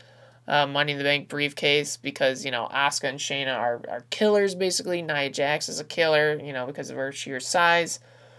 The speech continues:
Dana Brooke, uh, she would be a good surprise, uh, to see, um,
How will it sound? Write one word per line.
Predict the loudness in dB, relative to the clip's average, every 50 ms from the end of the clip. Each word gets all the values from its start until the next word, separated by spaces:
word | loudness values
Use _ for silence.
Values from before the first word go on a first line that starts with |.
| -20 -20 -20 -20 -20 -20 _ _ _ -4 2
Dana | 2 2 4 2 -2 -2
Brooke, | 0 4 6 8 8 8 6 2 -2 -8 -4
uh, | -2 0 2 4 4 4 4 6 6 4 4 2
she | 2 0 -2 -2
would | -2 -4 -4
be | -2 -2 -2
a | 0
good | 0 0 0 0
surprise, | -2 -4 -4 0 2 4 6 8 8 6 6 4 2 -2 -8 -8 -10 -6
uh, | -4 0 2 2 2 2 0
to | -2 -4 -6
see, | -4 -2 -2 0 0 0 0 0 0
um, | 2 2 0 -2 -4 -6 -14